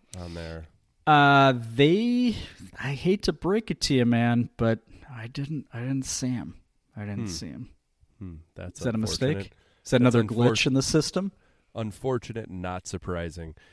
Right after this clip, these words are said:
Speaker 1: Have they discussed how they're gonna handle college hoops? I've been pretty, pretty far out of touch.
Speaker 2: So Ayo said in his Zoom press conference that everything that he had gathered was,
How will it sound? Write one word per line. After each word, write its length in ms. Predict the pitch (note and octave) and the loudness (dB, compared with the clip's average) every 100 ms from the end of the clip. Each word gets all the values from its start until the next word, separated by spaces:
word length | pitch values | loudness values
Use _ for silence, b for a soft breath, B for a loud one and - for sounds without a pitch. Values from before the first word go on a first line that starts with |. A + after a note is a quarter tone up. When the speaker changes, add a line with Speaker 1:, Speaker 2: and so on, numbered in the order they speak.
| b - | b -8
Speaker 1:
Have 200 | A2+ G2+ | -6 -4
they 420 | B2 B2+ B2 A#2 _ _ - | -2 -2 -2 -4 _ _ -10
discussed 760 | G#2+ - - - C3 C3+ - | -8 -8 -8 -6 -6 -6 -12
how 240 | - A#2 A#2 | -8 -4 -2
they're 120 | A#2 | -2
gonna 180 | A#2 A2+ | -4 -6
handle 580 | G#2+ G#2+ A2+ A#2 A#2 A2 - | -4 -4 -4 -6 -8 -12 -14
college 400 | A#2 A#2+ A#2 - | -10 -8 -8 -6
hoops? 500 | A#2 A#2+ - - - | -6 -6 -10 -18 -12
I've 120 | G2+ | -8
been 100 | G#2 | -6
pretty, 360 | F#2 G2+ F#2 E2+ _ _ - - _ | -6 -6 -6 -10 _ _ -18 -18 _
pretty 180 | G2+ F2+ | -12 -10
far 280 | - F2+ | -8 -6
out 140 | F2 E2+ | -6 -8
of 80 | E2+ | -10
touch. 440 | - E2 - - _ _ | -12 -12 -16 -20 _ _
Speaker 2:
So 440 | - - - C3 - | -10 -6 0 -2 0
Ayo 440 | C#3+ D#3 F#3 F3+ E3+ | 0 2 4 2 2
said 460 | - - C#3 C#3 C#3 | 0 4 6 4 2
in 460 | C#3+ C3+ C#3 C#3 C3+ | 0 2 4 2 0
his 800 | A2+ C3 B2 A#2 A2+ A2 A2 - - | -2 -2 0 0 -2 -4 -8 -10 -10
Zoom 280 | - C3+ C3+ | -2 0 0
press 300 | C#3+ C3 - | 0 -2 -2
conference 440 | C3 A#2 B2 - | -4 -2 -6 -4
that 200 | A#2+ A2 - | -6 -6 -6
everything 540 | C#3+ C3 C#3 D#3 C#3 | -4 0 0 0 0
that 140 | B2+ - | 0 -4
he 220 | D#3+ D3+ | -2 0
had 180 | C#3+ B2 | 0 2
gathered 720 | B2+ A#2+ A#2+ A#2 A2+ G#2+ F#2+ - b b b _ | 2 4 2 0 0 -2 -8 -14 b b b _
was, 520 | - A#2 A2+ A2+ G#2+ | -4 0 2 0 -4